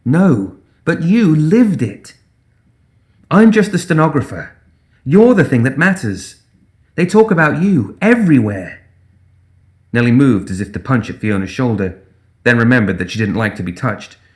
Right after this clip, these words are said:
and just sort of punched the air instead. "That explains a few things. Couldn't buy my own drinks yesterday.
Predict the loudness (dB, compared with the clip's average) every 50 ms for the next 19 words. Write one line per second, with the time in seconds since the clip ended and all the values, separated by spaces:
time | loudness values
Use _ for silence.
0 | _ _ -8 -6 -6 -4 -4 -4 -4 -4 -4 -8 -10 -8 -8 -8 -6 -6 -4 -4
1 | -2 -2 -2 -4 -6 -8 -10 -12 -12 -10 -8 -8 -8 -8 -10 -14 -20 _ _ _
2 | _ _ _ _ _ _ _ _ _ _ _ _ _ _ _ _ _ _ _ _
3 | _ _ _ _ _ _ _ _ _ _ _ _ _ _ _ _ _ _ _ _
4 | _ _ _ _ _ _ _ _ -2 0 0 0 0 -2 0 0 2 0 0 -2
5 | -4 -2 -2 -2 -2 -2 -4 -2 -2 -2 -4 -6 -8 -14 -20 _ _ _ _ _
6 | _ _ _ _ _ _ _ -2 0 0 2 2 2 2 2 2 4 4 4 2
7 | 2 2 0 0 -2 -2 -4 -6 -4 -4 -4 -4 -2 -2 -4 -4 -6